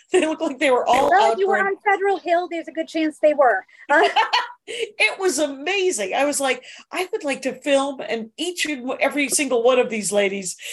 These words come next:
Speaker 1: and hear them tell me a story about how they didn't know exactly what he did,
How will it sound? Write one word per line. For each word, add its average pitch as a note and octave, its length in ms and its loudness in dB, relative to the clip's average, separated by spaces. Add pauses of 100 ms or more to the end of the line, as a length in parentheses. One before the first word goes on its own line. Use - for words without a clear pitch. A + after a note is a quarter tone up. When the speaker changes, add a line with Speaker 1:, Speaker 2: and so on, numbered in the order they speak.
(140)
Speaker 1:
and A3+ 140 2
hear C4+ 260 2
them A#3+ 220 0
tell A#3 220 -2
me A#3 120 -4
a G#3 60 -2
story A3+ 320 2
about A3 160 2
how G3+ 240 0 (260)
they C#4 120 2
didn't E4+ 200 0
know D#4+ 160 2
exactly C4 600 0
what E3 160 -10
he E3 100 -16
did, D#3+ 320 -10